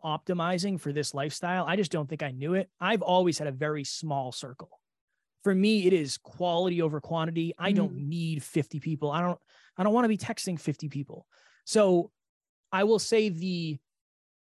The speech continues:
Speaker 1: the common aspirations of my circle has definitely changed.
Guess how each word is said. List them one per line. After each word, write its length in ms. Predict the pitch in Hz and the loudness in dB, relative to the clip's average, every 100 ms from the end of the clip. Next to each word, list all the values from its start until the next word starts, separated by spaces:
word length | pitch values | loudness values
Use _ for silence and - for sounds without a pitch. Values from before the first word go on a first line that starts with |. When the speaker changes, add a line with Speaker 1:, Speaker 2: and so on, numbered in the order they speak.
| _ | _
Speaker 1:
the 120 | 170 175 - | -8 -8 -8
common 760 | - 208 208 220 214 208 208 - _ _ _ _ _ _ | -2 2 4 4 2 2 0 -4 _ _ _ _ _ _
aspirations 1160 | 170 175 - - 165 156 160 147 151 123 131 - | -4 -2 -4 -6 -6 -4 -4 -4 -6 -8 -10 -8
of 200 | 170 139 | -6 -4
my 140 | 143 | -4
circle 480 | 131 - 160 139 131 | -4 -4 -4 -6 -8
has 360 | 117 147 131 - | -6 -6 -6 -6
definitely 500 | 147 131 139 120 123 | -6 -6 -8 -10 -10
changed. 540 | - 127 143 - - | -10 -10 -16 -20 -20